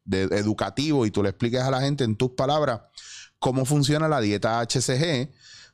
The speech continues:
porque yo he encontrado más cosas buenas que malas en las redes, pero hay gente que todavía dice, "Mira, no, eso no funciona, eso no funciona", y a mí me funcionó súper bien.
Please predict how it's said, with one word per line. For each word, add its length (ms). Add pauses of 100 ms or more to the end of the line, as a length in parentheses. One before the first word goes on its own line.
porque 760
yo 240
he 20
encontrado 460
más 260
cosas 440
buenas 680
que 200
malas 440
en 140
las 160
redes, 420 (120)
pero 200
hay 100
gente 260
que 100
todavía 340
dice, 240
"Mira, 240
no, 140
eso 160
no 80
funciona, 320
eso 140
no 100
funciona", 320
y 100
a 120
mí 120
me 140
funcionó 380
súper 260
bien. 260